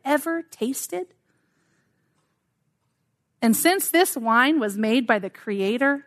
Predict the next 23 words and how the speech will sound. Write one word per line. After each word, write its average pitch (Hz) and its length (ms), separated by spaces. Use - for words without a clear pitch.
of 214 160
the 196 100
universe, 330 760
I 254 180
think 311 240
it's 262 140
safe 262 260
to 247 120
assume 262 440
that 196 160
this 277 240
was 196 160
the 175 120
best 339 640
and 233 160
the 202 60
sweetest 370 880
and 254 180
the 202 100
freshest 381 720
wine 294 380
that 226 120
has 202 180